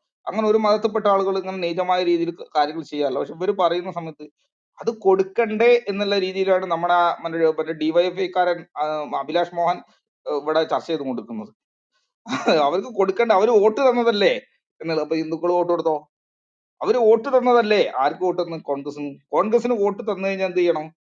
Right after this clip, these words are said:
അവര് പറയുന്ന രീതിയിൽ കേൾക്കണം. അപ്പൊ ഹിന്ദുക്കൾ വോട്ട് കൊടുത്തല്ലോ, ഹിന്ദു പുരോഹിതന്മാർ പറയുന്നത് കേൾക്കണ്ടേ? പറ്റില്ല,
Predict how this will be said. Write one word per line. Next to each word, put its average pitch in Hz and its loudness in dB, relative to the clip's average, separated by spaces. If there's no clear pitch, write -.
അവര് 208 -4
പറയുന്ന 208 -4
രീതിയിൽ 190 -6
കേൾക്കണം. 160 -6
അപ്പൊ 165 -4
ഹിന്ദുക്കൾ 160 -4
വോട്ട് 170 0
കൊടുത്തല്ലോ, 156 -4
ഹിന്ദു 160 -4
പുരോഹിതന്മാർ 160 0
പറയുന്നത് 135 -4
കേൾക്കണ്ടേ? 113 -6
പറ്റില്ല, 165 -2